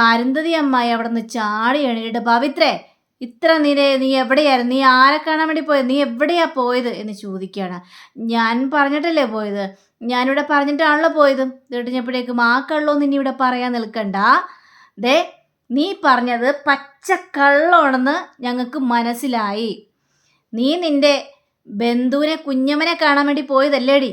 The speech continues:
എന്ന് ചോദിക്കണം. "അതെ, ഞാൻ എൻ്റെ ബന്ധുവിനെ കാണാൻ വേണ്ടി തന്നെ പോയതാണ്. അതിനിപ്പോ എന്താ? എന്താന്നോ? ഹ, നിന്നോട് പറഞ്ഞിട്ടുള്ളതല്ലേ ഇവിടെ നിന്ന് ആരെയും കാണാൻ വേണ്ടി പുറത്തേക്ക് ഇറങ്ങി പോരുന്നത്?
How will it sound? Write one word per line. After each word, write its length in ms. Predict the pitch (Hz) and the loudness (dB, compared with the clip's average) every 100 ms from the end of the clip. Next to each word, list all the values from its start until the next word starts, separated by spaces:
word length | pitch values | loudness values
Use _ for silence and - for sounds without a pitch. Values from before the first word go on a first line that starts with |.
| - | -8
എന്ന് 160 | 214 214 | -14 -12
ചോദിക്കണം. 540 | 208 202 196 214 202 - | -10 -10 -10 -10 -10 -12
"അതെ, 240 | 233 226 226 226 - _ _ | -8 -6 -8 -10 -20 _ _
ഞാൻ 160 | 269 294 | -2 2
എൻ്റെ 200 | 277 254 | 2 0
ബന്ധുവിനെ 480 | 233 233 240 240 240 | 0 -2 -2 -2 -2
കാണാൻ 340 | 240 233 233 233 | -2 0 0 0
വേണ്ടി 200 | 233 226 | -2 -4
തന്നെ 320 | 240 226 262 | -4 -2 -2
പോയതാണ്. 420 | 233 220 214 190 - | -2 -4 -4 -6 -6
അതിനിപ്പോ 460 | 220 226 269 277 339 254 | -6 -2 -4 -4 -4 -2
എന്താ? 420 | 233 240 285 311 233 - _ _ 220 | -2 -2 0 0 0 -6 _ _ -8
എന്താന്നോ? 600 | 226 240 294 381 330 226 165 - _ _ _ | -2 0 4 4 4 2 -6 -14 _ _ _
ഹ, 60 | - 330 247 - _ 233 | -4 -4 -4 -10 _ -4
നിന്നോട് 380 | 247 294 339 | -2 2 2
പറഞ്ഞിട്ടുള്ളതല്ലേ 760 | 370 320 294 302 349 349 269 196 190 _ | 4 2 2 4 6 6 4 0 -6 _
ഇവിടെ 220 | 247 294 | -2 0
നിന്ന് 120 | 302 | 4
ആരെയും 380 | 285 277 302 330 302 | 6 6 4 0 2
കാണാൻ 280 | 285 294 302 | 2 4 2
വേണ്ടി 160 | 294 | 0
പുറത്തേക്ക് 480 | 311 302 285 320 320 | 0 0 0 0 0
ഇറങ്ങി 220 | 285 294 | 0 -2
പോരുന്നത്? 480 | 311 285 285 269 254 | 0 2 2 0 -4